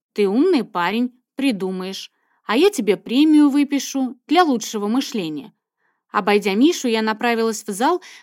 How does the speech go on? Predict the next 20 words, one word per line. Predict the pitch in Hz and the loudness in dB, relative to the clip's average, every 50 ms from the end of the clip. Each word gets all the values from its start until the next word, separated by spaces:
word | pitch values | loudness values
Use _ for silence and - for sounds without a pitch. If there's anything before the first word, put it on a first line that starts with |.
| _ - | _ -6
где | 214 226 349 381 | -2 0 0 2
подозрительно | - 294 233 233 214 202 220 277 269 - 277 247 220 | 2 0 0 0 0 0 -2 -2 0 0 0 0 0
затихли | 190 202 196 190 - 220 208 - 240 269 | -2 -4 -6 -6 -6 -8 -6 -4 -4 -4
крики, | 262 - 214 185 165 - - 151 - _ _ _ | -4 -4 -6 -8 -8 -10 -14 -16 -16 _ _ _
когда | - 226 226 226 214 226 | -6 -4 -2 0 0 0
вслед | 208 - - 226 214 - | 0 -2 -2 -2 -2 0
мне | 254 233 220 | -2 -4 -4
прозвучало: | 233 226 220 214 226 247 233 - 226 202 180 165 156 151 _ _ _ _ _ _ _ | -4 -8 -6 -6 -6 -6 -6 -6 -4 -4 -4 -4 -6 -10 _ _ _ _ _ _ _
«За | - 226 226 269 277 | -6 0 2 2 2
что?» | 269 - - - - _ - 311 285 240 190 - _ _ _ _ _ _ _ _ _ _ | 0 -2 -6 -12 -12 _ 0 2 2 2 2 -2 _ _ _ _ _ _ _ _ _ _
«За | - 202 202 233 | -12 -8 -6 -4
глаза | 208 226 240 240 233 208 226 247 247 233 | 0 2 2 2 2 2 2 2 0 0
твои | 233 220 220 214 202 185 | 0 -2 0 0 0 -2
карие, | - - 233 226 214 185 170 165 | 0 0 0 0 0 -2 -6 -8
придурок!» | - - 226 254 262 233 262 226 202 180 165 _ _ _ _ _ _ _ _ _ | -6 -2 0 0 0 0 0 -2 -2 -4 -6 _ _ _ _ _ _ _ _ _
Фыркнула, | _ - - 247 311 349 - - 311 320 320 320 320 320 320 294 _ _ _ _ - | _ -6 0 2 2 4 4 4 4 4 4 4 4 2 0 0 _ _ _ _ -12
но | 196 190 196 226 277 285 | -8 -4 0 2 2 2
тут | - - 202 208 196 | 0 -2 -6 -4 -4
же | 214 208 | -4 -4
сдалась. | 196 180 202 190 180 175 165 160 165 - - | -4 -4 -4 -4 -2 -2 -4 -6 -8 -12 -20